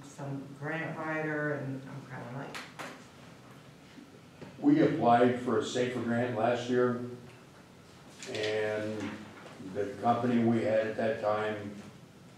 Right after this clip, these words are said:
Speaker 2: um, told Steve and I, um, in a meeting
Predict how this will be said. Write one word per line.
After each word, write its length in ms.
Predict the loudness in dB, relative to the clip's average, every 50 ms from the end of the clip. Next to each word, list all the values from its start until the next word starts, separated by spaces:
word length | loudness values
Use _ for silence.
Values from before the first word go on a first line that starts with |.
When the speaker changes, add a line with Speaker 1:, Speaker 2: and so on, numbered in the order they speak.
| -20 -20 -20 -20 -20 -20 -20 -20 -20 -20 -20 -20 -16 -10 -4
Speaker 2:
um, 480 | -2 0 0 2 0 0 -2 -4 -6 -6 -8 -12 -12 -12 -12 -14 -14 -14 -18 -20 -20 -20 -20 -20 -20 -20 -20 -20 -20 -20 -20 -10 -2
told 420 | 2 4 6 6 4 2 -2 -8 -10
Steve 380 | -10 -8 -4 -2 0 0 0 0
and 80 | 2
I, 360 | 4 4 6 6 4 4 2 -2 -6 -8 -12 -16 -18 -20 -20 -20 -20 -20 -20 -20 -20 -20 -20 -20 -20 -20 -20 -20 -20 -20 -20 -20 -20 -20 -20 -16 -10 -6
um, 240 | -4 -4 -4 -4 -4 -6 -8 -10 -12 -14 -16 -12 -8
in 140 | -6 -4 -4
a 60 | -4
meeting 580 | -4 -2 2 2 4 4 4 4 2 2 0